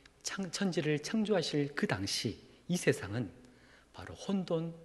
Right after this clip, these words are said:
무질서 그 자체였습니다. 그런데 하나님께서 "빛이 있으라"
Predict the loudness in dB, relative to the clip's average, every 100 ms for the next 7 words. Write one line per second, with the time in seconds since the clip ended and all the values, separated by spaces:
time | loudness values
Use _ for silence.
0 | -20 -20 -16 -2 0 2 0 0 -4 -6
1 | -12 -6 -4 -4 -6 -12 -8 -4 -2 -2
2 | -2 -8 -12 -16 -20 _ _ -20 -14 6
3 | 8 10 8 6 2 -14 -18 -20 -8 0
4 | 2 2 0 -4 -4 -6 -12 -20 -20 -20
5 | _ -2 -2 0 -2 4 4 2 0 0
6 | 0 -6